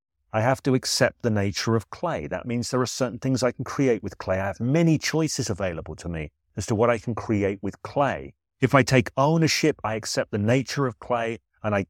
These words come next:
step into my power to work with it. If I get into an argument with reality over that and get into a victim relationship, I go, "Clay, what am I supposed to do with this? I wanted to make a, a,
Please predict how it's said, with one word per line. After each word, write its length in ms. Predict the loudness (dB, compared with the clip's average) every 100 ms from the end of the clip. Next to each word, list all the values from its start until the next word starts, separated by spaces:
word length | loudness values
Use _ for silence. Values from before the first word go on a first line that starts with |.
| _
step 300 | 0 4 4
into 160 | 0 -4
my 140 | -4
power 320 | -4 0 0
to 120 | 0
work 300 | -4 -2 -4 -4
with 120 | -6
it. 160 | -6 -6 _ _ _ _ _ _ _ _ _ _ _ 2
If 240 | 2 4
I 520 | 4 6 6 6 2 -6 _ _ _
get 180 | 4 6
into 300 | 4 4 2
an 80 | 2
argument 460 | 0 0 0 -4 -4
with 100 | -4
reality 720 | -2 -2 -2 -4 -4 -4 -2
over 300 | -2 -4 -6
that 360 | -8 -6 -8 -10 _ _ -6
and 160 | -2
get 160 | 2 2
into 220 | 2 0
a 40 |
victim 380 | 2 0 0 -2
relationship, 420 | 2 2 0 -4
I 60 | -2
go, 140 | 0 0
"Clay, 600 | 0 4 6 6 6 2 -2 _ _ 2
what 100 | 6
am 80 | 8
I 60 |
supposed 400 | 6 4 4 4
to 60 | 2
do 180 | 4 4
with 140 | 6
this? 480 | 6 6 4 -4 -8 _ _ _ _
I 100 | 8
wanted 260 | 8 8 4
to 100 | 2
make 400 | 2 0 -4 -16 _ _
a, 100 | -4 0
a, 120 | -2